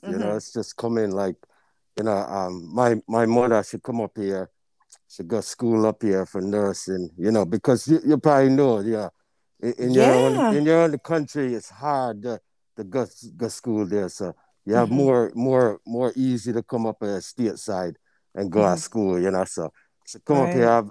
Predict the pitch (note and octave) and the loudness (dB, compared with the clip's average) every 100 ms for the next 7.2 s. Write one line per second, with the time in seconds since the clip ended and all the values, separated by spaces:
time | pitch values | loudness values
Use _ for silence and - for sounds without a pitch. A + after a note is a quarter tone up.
0 | - B2 F2 B2 G#2 C3 B2+ - C3+ A#2+ | -8 -10 -8 -8 -2 0 0 -4 -4 -2
1 | A2+ G2 _ _ _ - A2 A2 A2 G#2+ | -2 -4 _ _ _ -8 -2 0 0 -2
2 | - _ _ G#2 G#2+ A2 G#2 C3+ B2 - | -8 _ _ -8 -4 -4 2 4 4 0
3 | A#2+ A#2 A2 F2+ C#3 A#2+ A#2+ A2+ A2 A2+ | 0 2 0 -2 0 2 2 2 2 4
4 | A2 G2+ F#2+ E2+ A#2 - A2 A#2 A2 G2+ | 4 2 -2 -8 -10 -8 -4 -2 -2 -4
5 | A#2 G#2 G2+ F2 G#2 G#2+ F#2+ - F#2 F#2 | -6 -4 -6 -8 -8 -4 -4 -4 -8 -6
6 | F2+ E2+ - F#2 F2 D#2+ E2+ - F2+ E2 | -8 -10 -10 -6 -6 -6 -8 -6 -4 -4
7 | - D#2 | -6 -12